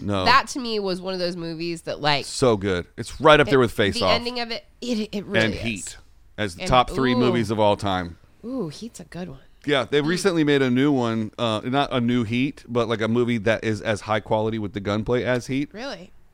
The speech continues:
Speaker 1: And I can't remember the name of it. I just rewatched it.
Speaker 2: Hmm.
Speaker 1: Uh, people are screaming again.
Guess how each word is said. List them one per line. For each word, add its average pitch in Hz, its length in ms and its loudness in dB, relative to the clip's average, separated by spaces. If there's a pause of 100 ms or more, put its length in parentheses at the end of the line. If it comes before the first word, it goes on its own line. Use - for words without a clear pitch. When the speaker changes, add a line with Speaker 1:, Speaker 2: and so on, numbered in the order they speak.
(140)
Speaker 1:
And 117 100 -2
I - 60 -2
can't 127 200 -2
remember 117 200 -2
the 104 40 -2
name 104 120 -2
of 98 80 -4
it. - 20 -2
I 98 80 -2
just 98 200 -8
rewatched 98 500 -2
it. 90 160 -2 (360)
Speaker 2:
Hmm. 254 220 -16
Speaker 1:
Uh, 110 220 0
people 101 240 0
are 127 80 -2
screaming 156 300 -4
again. 120 520 -2